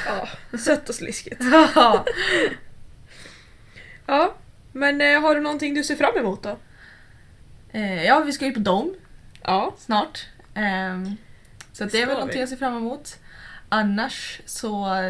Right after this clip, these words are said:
Speaker 2: ser jag fram emot första ordentliga snön. Vi har ju haft snö tidigare. Eh,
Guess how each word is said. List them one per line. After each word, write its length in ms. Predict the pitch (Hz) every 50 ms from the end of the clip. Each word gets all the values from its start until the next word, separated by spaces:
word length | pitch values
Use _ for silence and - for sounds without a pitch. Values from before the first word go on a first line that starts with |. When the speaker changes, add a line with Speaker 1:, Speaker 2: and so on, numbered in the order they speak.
| - 208
Speaker 2:
ser 440 | - - - - - 233 202 190 190
jag 280 | 190 196 214 233 247 -
fram 180 | - 214 190
emot 520 | 185 180 180 175 175 185 - - - - - - - - -
första 680 | - - - 208 208 - - - - - 185 175 175 - - - -
ordentliga 520 | - - 196 185 277 247 214 180 - - 180
snön. 220 | - - 139 -
Vi 60 | -
har 120 | 185 196 202
ju 60 | 214
haft 220 | 220 226 226 -
snö 260 | - - - 175 165 - -
tidigare. 420 | - 190 185 185 180 - - - - - - - - - - - - -
Eh, 200 | - 202 190